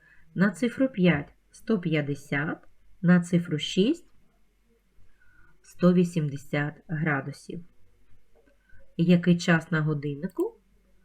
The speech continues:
Дев'ять годин і тридцять хвилин. Отже, коли стрілка годинника перемістилася на сто вісімдесят градусів, на годиннику дев'ять годин тридцять хвилин.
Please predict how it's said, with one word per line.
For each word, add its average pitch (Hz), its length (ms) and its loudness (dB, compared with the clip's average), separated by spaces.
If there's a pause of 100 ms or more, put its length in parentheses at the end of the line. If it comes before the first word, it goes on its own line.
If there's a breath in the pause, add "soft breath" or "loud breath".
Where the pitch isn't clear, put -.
(360)
Дев'ять 143 720 2
годин 143 760 -6 (420)
і 170 200 2 (140)
тридцять 156 680 -4
хвилин. 139 720 -8 (1200 loud breath)
Отже, 147 600 -2
коли 175 260 6
стрілка 175 400 2
годинника 165 760 2
перемістилася 175 1040 4 (120)
на 156 200 -4
сто 180 200 -2
вісімдесят 139 420 -4
градусів, 151 580 -6 (420 loud breath)
на 170 160 6
годиннику 160 720 4
дев'ять 139 600 2
годин 160 480 -2 (340)
тридцять 151 360 -4
хвилин. 156 500 -2